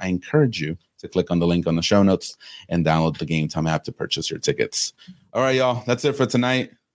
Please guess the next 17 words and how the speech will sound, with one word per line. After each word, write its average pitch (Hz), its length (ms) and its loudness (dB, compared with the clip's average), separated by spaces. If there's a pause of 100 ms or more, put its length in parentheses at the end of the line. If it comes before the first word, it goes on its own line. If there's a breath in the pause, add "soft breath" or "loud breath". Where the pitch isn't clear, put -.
(200)
Great 113 180 2
job, 117 280 2
everybody. 113 640 2
Uh, 95 460 2
chat, 110 360 0
you 107 100 -2
guys 101 140 -2
has 98 360 -2
been 92 160 -2
awes-, 98 300 -2 (100)
have 98 160 0
been 98 100 0
awesome 98 300 0
as, 92 200 -4 (420 soft breath)
as 92 160 0
always. 107 340 2
Uh, 107 480 2